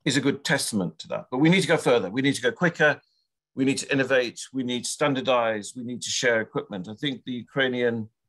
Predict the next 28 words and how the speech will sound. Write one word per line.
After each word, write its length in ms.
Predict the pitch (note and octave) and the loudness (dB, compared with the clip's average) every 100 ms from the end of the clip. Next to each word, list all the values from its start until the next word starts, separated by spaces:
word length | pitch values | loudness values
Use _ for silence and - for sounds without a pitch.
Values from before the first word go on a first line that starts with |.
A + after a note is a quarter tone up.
| - | -12
support 480 | - A#2 F3+ F#3 B2 | -10 -4 0 2 0
missions 840 | B2 G#2+ A#2 F#2+ G2 F2 - - _ _ _ _ _ _ _ _ | -2 -2 -4 -4 -6 -8 -10 -12 _ _ _ _ _ _ _ _
this 320 | G#2 A#2 G#2+ B2+ | -8 -4 -2 2
year 100 | A#2 | 2
have 140 | A2+ | 4
demonstrated 600 | F#3 E3+ - G#2 F2+ F#2 | 4 2 2 -2 -2 -6
that, 260 | F#2+ F2 - - | -4 -4 -6 -16
where 420 | - A#2 A2 G2 - _ _ _ - | -2 2 4 2 -2 _ _ _ -6
weapon 320 | B2 A2+ A2+ | -6 -4 -4
calibers 640 | B2 A#2 G2 G#2+ G2+ G2 | -2 0 2 0 0 -2
need 160 | G#2 F#2+ | -4 -6
to 100 | - | -8
be 120 | F#2 | -8
harmonized, 680 | G#2+ A#2 G2+ G2+ G2+ G2+ F#2 | -2 0 0 0 -2 -4 -6
where 280 | G2+ G2 F2+ _ _ _ _ _ _ _ _ _ - | -2 -2 -2 _ _ _ _ _ _ _ _ _ 0
aeroplanes, 600 | B2 A#2 B2+ A2+ G2+ F#2+ | 2 2 4 2 2 -2
ships, 560 | - - - - - - | -4 -4 -6 -6 -8 -4
and 300 | G2+ F#2+ F2 | -2 -2 -2
soldiers 380 | B2 G#2 G2 A2 | -2 -2 -4 -6
need 140 | G2+ | -6
to 80 | - | -2
be 60 | G2+ | -2
able 100 | F#2+ | -2
to 100 | F#2+ | 0
work 200 | G2 - | -4 -2
together. 300 | - D2+ - _ _ _ _ _ _ _ _ _ _ _ _ D#3+ | -4 -4 -4 _ _ _ _ _ _ _ _ _ _ _ _ 2
Obvious 440 | E3+ D#3 D3+ - | 4 4 4 2
points, 680 | - F#3+ G#2+ - - - | 0 0 0 -2 -8 -8